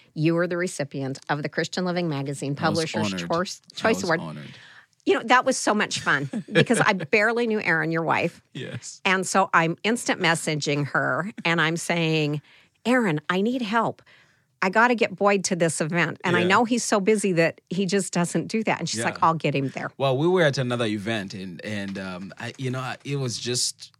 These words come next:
Speaker 2: it was just, um, y-, you know, a crazy weekend. I know that. And, uh, uh, but, you know, it was an honor and it is still an honor. It still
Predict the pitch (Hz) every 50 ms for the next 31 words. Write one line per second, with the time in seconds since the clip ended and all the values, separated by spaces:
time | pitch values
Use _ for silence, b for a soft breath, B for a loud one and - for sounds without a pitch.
0 | - - - 131 135 127 120 98 113 120 117 - - 127 110 104 101 95 104 101
1 | 82 - - - 107 110 - - 123 123 117 101 101 - - - 139 123 117 113
2 | 107 104 107 107 101 - 107 104 98 95 98 101 101 101 101 98 92 95 92 87
3 | 85 87 90 87 90 95 95 92 87 87 92 - B B B B B B B B
4 | 80 82 - 98 135 139 135 - 120 123 _ _ _ - 139 135 135 127 127 -
5 | - - 151 151 147 131 123 117 113 - - 107 113 110 110 107 110 123 123 -
6 | 104 98 101 101 98 101 98 - - - 127 123 113 98 92 95 95 95 92 92
7 | 92 92 87 95 95 - - - - 110 104 101 101 98